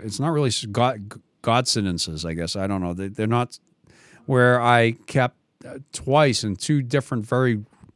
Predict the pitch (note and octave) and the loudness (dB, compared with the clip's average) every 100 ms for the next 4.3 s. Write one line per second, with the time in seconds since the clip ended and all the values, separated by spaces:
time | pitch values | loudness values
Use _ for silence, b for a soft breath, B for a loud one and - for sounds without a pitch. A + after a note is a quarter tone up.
0 | _ - B2 A#2+ B2+ B2 A#2 A2 B2 A#2+ | _ -6 0 4 4 4 0 2 0 0
1 | B2 A#2 A2 G2 - - C3 C3+ G#2 A2+ | -2 -2 -2 -2 -2 -2 -2 -2 -2 2
2 | A2+ A2 G#2 - A#2 A#2+ A2+ A2+ A2+ G#2+ | 2 2 -2 -4 0 0 2 0 0 0
3 | A#2+ - A2 - G2 A2 G#2+ G#2 - C3+ | -2 -4 -6 -6 -4 -2 0 -2 -4 -2
4 | B2+ A2 | -2 -2